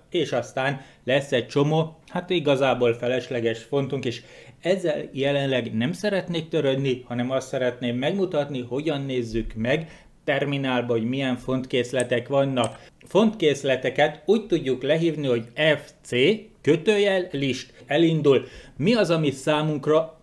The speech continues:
nagyon fontos? Itt jelenleg nem az a fontos, hogy mennyi van, meg mi a neve. Természetesen, hogyha keresel valamit, ezt a, ezt a listát szűrheted,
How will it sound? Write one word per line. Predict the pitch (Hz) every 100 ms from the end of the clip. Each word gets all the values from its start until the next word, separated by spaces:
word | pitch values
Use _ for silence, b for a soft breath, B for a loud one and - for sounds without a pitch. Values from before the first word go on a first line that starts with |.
| 175
nagyon | 208 247 208 175
fontos? | 143 139 117 110 - -
Itt | 170 160 -
jelenleg | 240 208 160 147 143
nem | 165 214
az | 175 156
a | 135
fontos, | - 131 123 135 185 - - _ _ b b
hogy | b 151 143 131
mennyi | 147 147 135
van, | 127 139 139
meg | 131 127
mi | 127
a | 127
neve. | 123 123 135 - -
Természetesen, | 143 139 131 131 120 117 120
hogyha | 123 120 120 117
keresel | 139 127 113 127 113
valamit, | 120 120 120 117
ezt | 123 127 127 -
a, | - - b
ezt | 147 - -
a |
listát | 127 123 - 120 117
szűrheted, | - 147 110 107 104 120